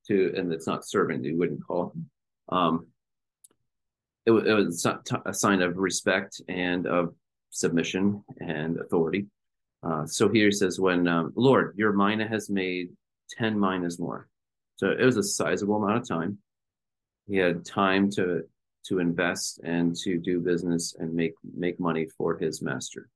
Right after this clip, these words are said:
And the master says in verse seventeen, "Well done, good and faithful slave. Because you have been faithful in very little, you shall have authority over ten cities." And the second came, saying, "Lord,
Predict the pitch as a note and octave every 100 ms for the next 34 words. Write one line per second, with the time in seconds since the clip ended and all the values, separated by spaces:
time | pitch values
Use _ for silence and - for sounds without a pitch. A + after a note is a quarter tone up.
0 | _ _ - _ _ _ _ _ _ _
1 | _ - G#2+ A2+ A2 A2 B2 B2+ A#2 B2
2 | A2 G#2 G2+ G#2 G2+ G#2 F#2 E2+ - _
3 | _ - G#2 A#2 A#2+ A#2+ A2+ A2+ G2+ A2
4 | A2 G#2+ A2+ A2+ _ _ _ _ _ E2+
5 | F2 F#2+ F#2 F2+ F#2+ F2 F2 - - F2
6 | C2 - - _ _ _ _ _ _ _
7 | _ _ _ _ _ _ _ G2+ B2+ A#2
8 | B2 A#2 A2+ G2+ G#2 G2+ G#2+ A2 G#2 G2+
9 | F2+ F#2+ G2+ G#2 A#2 - - _ G2 G2+
10 | G2+ - G2 F#2 F#2 E2+ - G2 G2 G2
11 | F#2+ F#2 F2 F2 - F2+ F2 - - -
12 | - - - _ _ _ _ - C3+ C3
13 | G3+ G3 - F#2+ F2 G#2+ F#2+ B2+ F3 F2